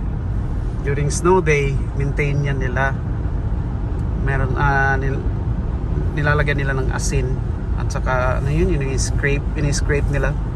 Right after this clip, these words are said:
Parang bulldoze-, bulldozer ba sa atin tawag?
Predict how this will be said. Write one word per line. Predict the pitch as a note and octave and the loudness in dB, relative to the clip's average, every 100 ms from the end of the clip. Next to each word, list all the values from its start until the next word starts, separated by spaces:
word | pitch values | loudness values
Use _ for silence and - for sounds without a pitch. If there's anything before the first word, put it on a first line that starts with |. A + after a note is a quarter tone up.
| - | 0
Parang | C#3+ D3 | 2 2
bulldoze-, | - C3 B2+ B2 - - | 2 2 0 0 0 0
bulldozer | C3+ C3 B2 A#2+ B2+ C3+ | 0 2 0 2 0 2
ba | E3+ E3 | 2 2
sa | - C#3 | 2 0
atin | B2+ C3 | 0 0
tawag? | C3 B2 C3 C#3 | 0 2 0 0